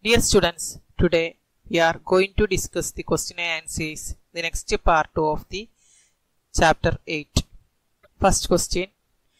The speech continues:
which was the most powerful among the sixteen Mahajanapadas? പതിനാറ് മഹാജനപദങ്ങളിൽ ഏറ്റവും പവർഫുൾ ആയത് ഏതാണ് എന്നാണ് ചോദ്യം.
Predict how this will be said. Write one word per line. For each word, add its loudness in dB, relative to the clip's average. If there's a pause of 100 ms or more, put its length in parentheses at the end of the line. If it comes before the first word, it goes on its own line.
(240)
which 4
was 6
the -4
most 2
powerful 6
among 0
the 0 (100)
sixteen -6 (120)
Mahajanapadas? -2 (2250)
പതിനാറ് 4
മഹാജനപദങ്ങളിൽ 2
ഏറ്റവും 2
പവർഫുൾ 4
ആയത് 2
ഏതാണ് 2
എന്നാണ് -4
ചോദ്യം. 4